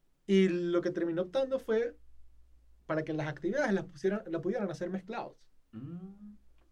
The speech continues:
Speaker 2: Los quizzes, así, hacer grupo,
Speaker 1: Todo
Speaker 2: todo
Speaker 1: mezclado,
Speaker 2: junto.
Speaker 1: todas las actividades las podían hacer mezclados. Los de la tarde podían entrar a la mañana y la mañana podían estar en la tarde.
Speaker 2: Ey, que esta, esa táctica está muy interesante, está muy buena. ¿Y cómo tuvo esa,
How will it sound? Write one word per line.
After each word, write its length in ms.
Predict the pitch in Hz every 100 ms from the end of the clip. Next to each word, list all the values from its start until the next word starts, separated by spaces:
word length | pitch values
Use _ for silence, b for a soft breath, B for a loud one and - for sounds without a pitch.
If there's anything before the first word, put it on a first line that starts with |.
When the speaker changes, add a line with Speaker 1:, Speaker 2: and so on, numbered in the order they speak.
| - _
Speaker 2:
Los 200 | 123 127
quizzes, 240 | 123 156 117
así, 240 | 110 110 117
hacer 320 | 123 135 135
grupo, 560 | 135 139 147 156 139 110
Speaker 1:
Todo 240 | 226 294
Speaker 2:
todo 60 | 302
Speaker 1:
mezclado, 400 | 254 127 285 202
Speaker 2:
junto. 120 | 135
Speaker 1:
todas 160 | 185 240
las 80 | 240
actividades 320 | - 254 214
las 100 | 208
podían 200 | - 180
hacer 160 | 196 147
mezclados. 340 | 156 202 214
Los 100 | 127
de 40 | 120
la 80 |
tarde 180 | 120 143
podían 180 | 180 156
entrar 140 | 165 165
a 20 |
la 60 |
mañana 240 | 180 190 208
y 20 |
la 60 | 156
mañana 240 | 135 180
podían 180 | 175 131
estar 140 | 135 113
en 60 |
la 60 | -
tarde. 200 | - - - - - - - - _
Speaker 2:
Ey, 200 | 101 107
que 120 | 120 117
esta, 160 | 110
esa 360 | 107 110 107 110
táctica 240 | 104 127
está 120 | -
muy 120 | 170 170
interesante, 380 | 214 - 156
está 120 | 151 110
muy 120 | 135
buena. 180 | 135 123
¿Y 100 | 123
cómo 260 | 120 127
tuvo 220 | 131 139
esa, 460 | 151 170 165 123 98